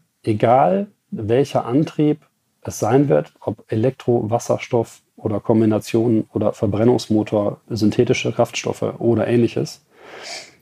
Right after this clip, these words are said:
ich sehe vor allem, dass das Kundenbedürfnis, was wir hier haben, das gleiche bleiben wird. Es sind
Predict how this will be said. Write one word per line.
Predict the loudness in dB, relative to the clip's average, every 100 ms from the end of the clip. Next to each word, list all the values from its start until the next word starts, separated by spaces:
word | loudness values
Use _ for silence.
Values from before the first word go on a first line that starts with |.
| _ _
ich | -8 0
sehe | 4 4 2
vor | 0 0
allem, | 0 2 4 2 -2
dass | -6 -2
das | -4 0
Kundenbedürfnis, | 2 2 2 0 -2 -4 -6 -4
was | -6 -4
wir |
hier | -4 -4
haben, | -4 -6 -8 _ _ _ _ _ _ _ _ _
das | -8 -2
gleiche | 0 0 0
bleiben | -2 -2
wird. | -4 -8 -12
Es | 0
sind | 0